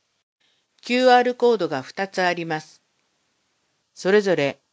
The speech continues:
保健センター、子ども家庭センターにリンクします。保健センター。健康管理課。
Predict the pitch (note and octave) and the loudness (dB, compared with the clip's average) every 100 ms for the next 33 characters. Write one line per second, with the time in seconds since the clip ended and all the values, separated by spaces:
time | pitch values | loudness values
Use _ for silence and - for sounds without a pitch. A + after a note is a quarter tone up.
0 | _ _ _ - F3+ A#3+ B3 A#3+ A#3 G#3+ | _ _ _ -4 0 2 0 0 -4 -4
1 | - C3+ B2 G2+ _ _ _ _ _ _ | -4 -4 -4 -4 _ _ _ _ _ _
2 | F#3 G3 A#3+ A3+ A3 G#3+ G#3+ G#3 G#3 G#3+ | 0 2 2 2 0 -2 0 -2 -2 -4
3 | G3 D3+ C3+ C3 C3 - _ - F3+ F#3+ | -6 -6 -6 -4 -6 -8 _ -10 -6 -6
4 | D#3 C3+ - C3 B2 - - _ _ _ | -6 -12 -12 -12 -14 -20 -20 _ _ _
5 | _ _ _ _ _ _ _ _ _ _ | _ _ _ _ _ _ _ _ _ _
6 | _ _ _ _ _ _ _ _ _ _ | _ _ _ _ _ _ _ _ _ _
7 | _ _ _ _ - F#3+ C4+ C4 C4 C4 | _ _ _ _ -6 -2 2 2 2 -2
8 | A#3+ - C#3 B2+ - _ _ _ _ _ | -2 -4 -6 -6 -10 _ _ _ _ _
9 | _ _ _ _ _ _ _ _ _ _ | _ _ _ _ _ _ _ _ _ _
10 | _ _ _ _ _ - A3 B3 A#3+ A3+ | _ _ _ _ _ -2 0 0 2 0
11 | A3 G#3+ G#3 F#3+ F#3+ - F3+ - | 0 -2 -2 -4 -8 -4 -2 -4